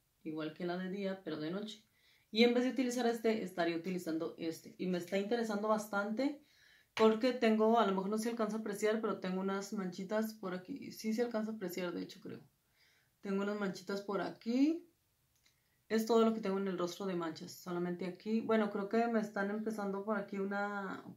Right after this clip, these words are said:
pequeña también. Y pues bueno, nada más que necesito pues terminarme estos. Y voy a empezar a utilizar estos porque me está interesando bastante.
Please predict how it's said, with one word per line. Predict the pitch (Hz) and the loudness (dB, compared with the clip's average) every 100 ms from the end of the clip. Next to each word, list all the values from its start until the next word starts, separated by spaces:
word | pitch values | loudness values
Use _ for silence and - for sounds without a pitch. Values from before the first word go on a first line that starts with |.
| - | -8
pequeña | 185 175 180 220 | -8 -4 -4 -2
también. | 214 180 214 294 - _ _ - _ _ - _ _ _ _ _ _ _ | -2 -2 0 -2 -4 _ _ -20 _ _ -20 _ _ _ _ _ _ _
Y | 254 262 269 | 6 12 12
pues | 262 190 | 12 6
bueno, | 196 190 127 - - - - _ - | 4 2 -2 -12 -20 -20 -20 _ -12
nada | 208 208 214 | -2 0 4
más | 220 | 4
que | - 233 | 4 2
necesito | 220 185 - 202 | 2 -2 -4 -4
pues | - | -4
terminarme | - 156 156 160 180 214 | -4 -2 0 -2 0 0
estos. | 220 - 185 240 - - _ _ _ _ _ _ 202 | 0 -2 -6 -6 -8 -16 _ _ _ _ _ _ 0
Y | 220 240 247 254 247 | 4 6 6 4 0
voy | - 185 175 | 0 2 2
a | 180 180 | 2 2
empezar | 180 185 180 175 165 | 0 0 -4 -4 -4
a | |
utilizar | 175 180 170 156 | -2 -4 -2 -4
estos | 160 - 165 | -4 -8 -12
porque | - 170 | -8 -4
me | 170 | -4
está | 165 175 | -4 -4
interesando | 170 190 185 180 175 185 - | -4 -6 -4 -4 -2 -2 -4
bastante. | 175 175 - 165 156 160 - | -4 -4 -4 -6 -4 -6 -10